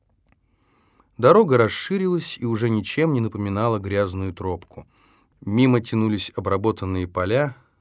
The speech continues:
а затем появились заросли полпитонов, видимо, сады, так как деревья стояли аккуратными рядами. За ними маячило скопление низких зданий, наверное, ферма.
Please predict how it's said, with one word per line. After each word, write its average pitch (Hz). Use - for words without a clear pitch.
а -
затем 131
появились 113
заросли 123
полпитонов, 110
видимо, 104
сады, 120
так -
как 90
деревья 98
стояли 95
аккуратными 95
рядами. 98
За 104
ними 170
маячило 123
скопление 120
низких 117
зданий, 95
наверное, 104
ферма. 78